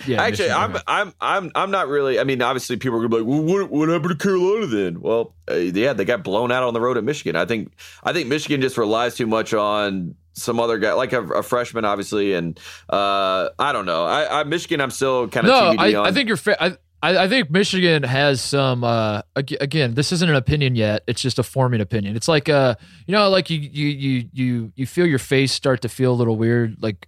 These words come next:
Speaker 1: a day before you actually get a zit. <laughs>
Speaker 2: Yeah.
Speaker 1: G-, great
Speaker 2: <laughs> There
Speaker 1: analogy.
Speaker 2: you go.
Speaker 1: <laughs>
Speaker 2: There you go. Yeah.
Speaker 1: This,
Speaker 2: You're like,
Speaker 1: this
Speaker 2: "What
Speaker 1: is
Speaker 2: is,
Speaker 1: a,
Speaker 2: what is
Speaker 1: this is
Speaker 2: happening here?"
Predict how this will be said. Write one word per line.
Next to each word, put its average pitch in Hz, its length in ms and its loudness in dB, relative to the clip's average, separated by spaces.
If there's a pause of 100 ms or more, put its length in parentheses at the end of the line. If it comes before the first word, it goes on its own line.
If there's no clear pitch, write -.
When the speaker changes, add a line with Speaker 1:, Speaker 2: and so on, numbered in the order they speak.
Speaker 1:
a 117 80 -2
day 113 200 0
before 113 340 0
you 110 100 2
actually 110 220 -2
get 104 140 -2
a 98 40 -2
zit. 110 320 0 (300)
<laughs> - 80 -2 (320)
Speaker 2:
Yeah. 113 340 4
Speaker 1:
G-, 120 80 0 (100)
great 143 180 4
Speaker 2:
<laughs> - 20 -
There - 80 4
Speaker 1:
analogy. 131 300 4
Speaker 2:
you 139 80 2
go. 113 260 -2 (200)
Speaker 1:
<laughs> - 200 -2
Speaker 2:
There 143 160 0
you 139 60 -4
go. 92 240 0
Yeah. 254 240 -8
Speaker 1:
This, 160 260 2 (160)
Speaker 2:
You're 139 80 0
like, 147 80 2
Speaker 1:
this 165 100 4
Speaker 2:
"What 180 100 4
Speaker 1:
is 175 40 6
Speaker 2:
is, 190 100 6
Speaker 1:
a, 170 100 4
Speaker 2:
what 214 100 2
is 165 80 0
Speaker 1:
this 180 80 2
is 185 60 0
Speaker 2:
happening 147 260 -4
here?" 131 260 -2